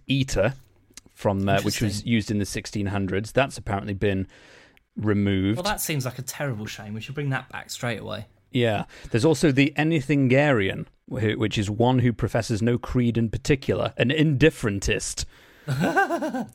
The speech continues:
Speaker 1: This was used in, uh, the context in the seventeen hundreds as such bifarious Anythingarians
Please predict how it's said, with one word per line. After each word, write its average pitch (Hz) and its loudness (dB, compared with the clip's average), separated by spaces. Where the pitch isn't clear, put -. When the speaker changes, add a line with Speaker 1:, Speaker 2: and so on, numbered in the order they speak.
Speaker 1:
This 120 0
was 131 4
used 131 4
in, 117 4
uh, 110 4
the 113 0
context 113 0
in 107 -2
the 107 -2
seventeen 113 2
hundreds 101 0
as 104 0
such 170 0
bifarious 139 4
Anythingarians 135 2